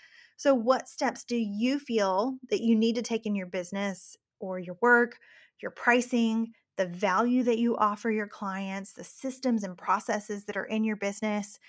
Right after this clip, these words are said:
the client experience? What do you need to get set up so that you can take steps toward your goals? And everything that I cover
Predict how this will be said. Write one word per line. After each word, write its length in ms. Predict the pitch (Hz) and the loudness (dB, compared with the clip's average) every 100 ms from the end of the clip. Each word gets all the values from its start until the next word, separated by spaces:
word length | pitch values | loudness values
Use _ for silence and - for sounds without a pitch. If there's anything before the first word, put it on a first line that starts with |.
| - _ _ _ | -20 _ _ _
the 300 | 214 208 208 208 | -6 -4 -4 -8
client 420 | - 202 220 220 | -6 -2 0 -2
experience? 840 | 226 - 202 202 220 220 220 - - _ _ _ _ - 196 | -4 -6 -4 -2 0 -2 -4 -12 -20 _ _ _ _ -20 -6
What 280 | 214 247 247 | 0 0 0
do 100 | 262 | 2
you 140 | 262 | 4
need 320 | 233 226 220 - | 6 4 2 -4
to 260 | - 214 208 | -4 -4 -4
get 280 | 196 160 - | -4 -6 -6
set 260 | - 196 | -6 -4
up 300 | 180 226 269 | 0 0 -2
so 100 | - | -4
that 180 | 214 208 | -4 -4
you 120 | 214 | -6
can 180 | 208 214 | -4 -6
take 520 | 202 - 208 196 - - | -6 -10 -6 -8 -8 -18
steps 500 | - 196 185 - - | -6 -4 -4 -6 -14
toward 360 | - 190 180 | -8 -6 -6
your 120 | 190 196 | -8 -6
goals? 420 | 180 - - - - - - _ - | -4 -4 -8 -14 -20 -20 -20 _ -4
And 180 | 220 220 _ | -4 -4 _
everything 880 | 240 277 294 339 320 226 196 190 190 | 4 6 4 0 -2 -2 -2 -4 -4
that 120 | 208 202 | -2 0
I 160 | 208 | -2
cover 600 | 226 - 175 170 165 202 | -4 -6 -4 -4 -6 -10